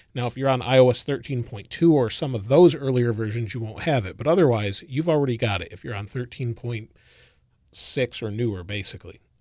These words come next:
Now, this particular version is smooth, like I said. It's performing well. There's not really any issues. We'll go into shortcuts.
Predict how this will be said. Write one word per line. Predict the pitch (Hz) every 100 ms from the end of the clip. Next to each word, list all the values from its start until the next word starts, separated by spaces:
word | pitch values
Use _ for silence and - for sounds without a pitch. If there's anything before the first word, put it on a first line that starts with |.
| _ 151
Now, | 135 123
this | 160 -
particular | 156 - 156 156 139
version | 143 143 151 147 131 _ - _ _ -
is | 139 135 131 - - _ _
smooth, | - - 135 151 170
like | 143 117
I | 113
said. | - 180 185 175 - _
It's | -
performing | - 107 - 147 156 151
well. | 147 147 147 143 - _
There's | 107 95
not | 117 139 139
really | 139 147 127
any | 117
issues. | 147 - 170 170 170 - _ _ _ _ _ _ _ -
We'll | 104 98
go |
into | 95
shortcuts. | - 156 135 - 139 131 - -